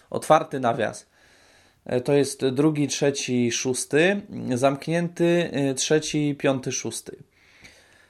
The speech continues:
E, cudzysłowy to są, e, to jest otwarty i zamknięty tak samo, czyli piąty punkt.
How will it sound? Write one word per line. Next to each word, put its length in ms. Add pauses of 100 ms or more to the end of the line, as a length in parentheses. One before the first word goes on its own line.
(140)
E, 200
cudzysłowy 1080
to 120
są, 380
e, 220
to 180
jest 220
otwarty 520
i 40
zamknięty 580
tak 180
samo, 280
czyli 300
piąty 440
punkt. 580